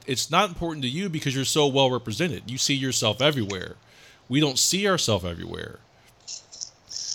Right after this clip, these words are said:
And then we run into all the issues when we're going to get, like, a job, you know, uh, uh, 'cause white people like to hire, people like to, people like to hire people who look like them, has, has been my experience.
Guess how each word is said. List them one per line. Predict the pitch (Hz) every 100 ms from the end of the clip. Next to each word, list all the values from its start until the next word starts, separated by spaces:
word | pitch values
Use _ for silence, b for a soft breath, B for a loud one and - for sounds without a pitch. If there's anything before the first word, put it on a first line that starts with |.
| - - - -
And | 120 123
then | 127
we | 127
run | 123 127
into | 120 127
all | 117
the | 117 120 165
issues | - 113 104 95
when | 104
we're | 101
going | 104 110
to | 104
get, | 104 104 107
like, | 107 - -
a | 110
job, | 107 131 156 107 85 82 90 - b b b -
you | 101
know, | 104 98 98 98
uh, | 104
uh, | 95 - 98 - - - -
'cause | 113
white | 104 104 101
people | 101 98
like | 92
to |
hire, | 98 95 90 98
people | - 156 180
like | 190
to, | 143 - 117
people | 214 220
like | 180
to | 131
hire | 139 123
people | 123 113
who | 104
look | 107 92
like | 82 -
them, | 85 - _ b b b b b b b _ -
has, | 113 101
has | 110 107
been | 95 101
my | 98 92
experience. | - - 85 78 -